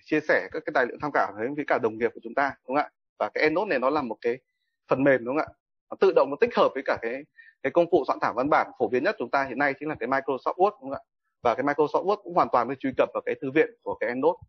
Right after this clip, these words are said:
từ cái văn bản Word như vậy, đúng không ạ? Và nó giúp chúng ta có thể chèn tài liệu tham khảo và văn bản một cách đơn giản, nhanh gọn và chuyên nghiệp. Đây sẽ có một số ví, các cái ví dụ để cho chúng ta có thể thấy, đúng không ạ? Đây là một cái va-, đây là một cái giao diện EndNote, đúng không ạ? Thế thì, ờ, EndNote là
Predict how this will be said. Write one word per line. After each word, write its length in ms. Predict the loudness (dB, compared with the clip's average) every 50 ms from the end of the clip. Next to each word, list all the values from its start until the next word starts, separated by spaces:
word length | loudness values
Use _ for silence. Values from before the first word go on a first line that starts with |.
| _ -18
từ 60 | -18 -18 _
cái 60 | _ -6
văn 140 | -4 -4 -4
bản 120 | -4 -4 -2
Word 120 | 0 0 0 0
như 140 | -2 -2 0
vậy, 160 | 0 0 0 -4 _ _ _
đúng 100 | -6 -4
không 80 | -4 -4
ạ? 20 |
Và 80 | -6 -8
nó 140 | -6 -2 0
giúp 160 | 2 2 2 0
chúng 100 | 0 0
ta 160 | 0 0 0
có 60 | 0 -4
thể 80 | -4 0
chèn 220 | 4 4 4 4 4
tài 120 | 2 0
liệu 120 | 0 0 0
tham 100 | 0 0 2
khảo 200 | 0 -2 -2 -4 _ _ _ _ _ _ _ _ _ _ _ -6 -2 0
và 80 | 2
văn 180 | 4 4 4 4
bản 160 | 4 2 2
một 60 | 0 0
cách 120 | -2 -2 2 4
đơn 180 | 4 6 6 6
giản, 160 | 4 2 2 0
nhanh 180 | -4 -4 -2 0
gọn 120 | 0 -2 -2
và 60 | -4
chuyên 180 | -8 -8 -4 -2
nghiệp. 160 | 0 0 0 0
Đây 140 | 0 -2 -2 -2
sẽ 60 | -6 -8
có 60 | -8 -8
một 120 | -8 -8 -6 -4
số 120 | -2 -2 -2
ví, 120 | -2 -6 -6
các 120 | -6 -6 -4 -4
cái 80 | -4
ví 120 | -4 -2 0
dụ 200 | 2 0 0 0
để 60 | -6 -8
cho 60 | -8 -8
chúng 120 | -8 -4
ta 120 | -2 -2 -2
có 100 | -2 -2 -6
thể 60 | -4 0
thấy, 120 | 2 2 2
đúng 100 | 2 _ _
không 80 | -2 -2
ạ? 60 | 0 2
Đây 120 | 2 2
là 80 | 2 0
một 80 | -2 -4
cái 80 | -4
va-, 200 | -2 -2 -2 -2 -4 _ _ _ _ _ _ _ _ _ _ _ _ _ -20 _ -2
đây 120 | 0 0 2
là 120 | 2 0
một 160 | 0 0 -2 2
cái 300 | 2 2 4 2 0 0 2
giao 120 | 2 2
diện 160 | 4 2 2 2
EndNote, 320 | 2 2 2 2 0 0 -2
đúng 100 | -4 -4
không 100 | -4 -6
ạ? 40 | -8 _ _ _ -20 _ _ _ _ _ 0
Thế 80 | 0 0
thì, 320 | 2 2 0 0 0 -2 -6 -8 _ _ _ -20 _ _ _ _ _ _ _ _ -4
ờ, 240 | -2 0 0 0 2 2
EndNote 340 | 0 2 4 4 2 2 2
là 160 | -2 -4 -4